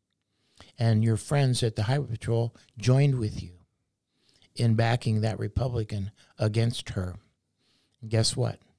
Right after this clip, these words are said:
We won. She lost.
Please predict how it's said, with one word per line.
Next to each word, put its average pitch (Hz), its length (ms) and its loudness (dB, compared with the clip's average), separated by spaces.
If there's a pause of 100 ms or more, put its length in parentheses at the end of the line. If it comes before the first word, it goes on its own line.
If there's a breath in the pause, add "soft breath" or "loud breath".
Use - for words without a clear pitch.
(1300)
We 110 160 0
won. 107 360 -4 (380)
She 127 240 0
lost. - 540 -6